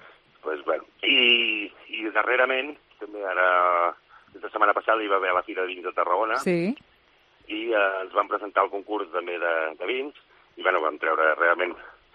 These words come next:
Speaker 1: estem molt agraïts perquè vam treure, treure també dos premis, i un, un d'ells va ser amb aquest blanc afruitat i l'altre també va ser amb un altre vi jove que han tret en nom de Jujol, també. Vam treure un, vam fer un, un xarel·lo vermell, que és una varietat que està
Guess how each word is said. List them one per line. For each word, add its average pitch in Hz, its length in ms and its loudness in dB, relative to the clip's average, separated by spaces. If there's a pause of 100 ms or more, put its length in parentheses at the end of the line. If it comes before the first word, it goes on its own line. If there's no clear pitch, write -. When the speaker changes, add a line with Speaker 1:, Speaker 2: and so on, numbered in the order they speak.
(200)
Speaker 1:
estem 85 180 -4
molt 87 160 2
agraïts 85 320 -2
perquè 80 160 -2
vam 80 160 -2
treure, 80 240 -4 (160)
treure 90 240 4
també 80 160 -6
dos 80 160 -4
premis, 101 400 0 (480)
i 92 160 -8
un, 95 300 -4 (100)
un 101 160 -2
d'ells 101 220 2
va 92 100 6
ser - 140 -2
amb 87 80 2
aquest 90 220 -2 (100)
blanc 90 240 2
afruitat 107 480 4
i 113 60 -2
l'altre 110 280 6
també 107 220 -4
va 104 160 2
ser 107 220 -4 (500)
amb 90 100 -2
un 107 140 6
altre 101 180 4
vi 101 160 -6
jove 107 220 2
que 107 80 -2
han 98 100 -18
tret 101 240 -4
en 95 160 -8
nom 92 160 -2
de 87 140 -4
Jujol, 82 340 -2
també. - 240 -18 (800)
Vam 87 160 0
treure 95 240 8
un, 90 320 -4
vam 98 180 -2
fer 101 80 0
un, 95 460 -4 (720)
un 104 160 -4
xarel·lo 107 300 8
vermell, 110 360 2
que 110 80 -2
és 98 80 -6
una 95 120 2
varietat 92 420 4 (480)
que - 80 -10
està 95 160 6